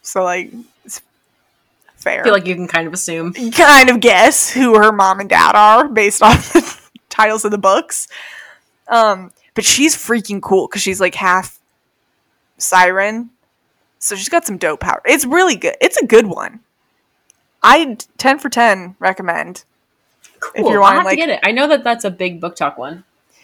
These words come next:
Speaker 1: It's, it's fun. Like, it's nothing groundbreaking. It's just fun. Easy, fun book.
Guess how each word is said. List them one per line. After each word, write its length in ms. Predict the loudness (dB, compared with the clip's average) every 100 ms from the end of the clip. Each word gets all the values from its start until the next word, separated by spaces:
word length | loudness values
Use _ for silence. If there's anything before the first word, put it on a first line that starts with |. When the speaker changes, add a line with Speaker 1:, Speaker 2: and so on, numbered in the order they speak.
| _ -20 -14 -6
Speaker 1:
It's, 340 | -4 -4 -10 _ 0
it's 220 | 0 0
fun. 480 | -8 0 2 2 -2
Like, 180 | -6 -6
it's 160 | -8 -2
nothing 600 | -2 -2 -8 -8 -10 -14 _ _
groundbreaking. 1040 | -12 -4 0 0 0 -2 -2 -4 -8 -10 -10
It's 180 | -12 -12
just 320 | -12 -10 -10
fun. 640 | -16 -10 0 2 2 -6 _ _ _ _ _ -6
Easy, 360 | -2 -2 -4
fun 600 | -6 0 4 6 4 -4 -12 -4
book. 500 | -2 -2 -6 -20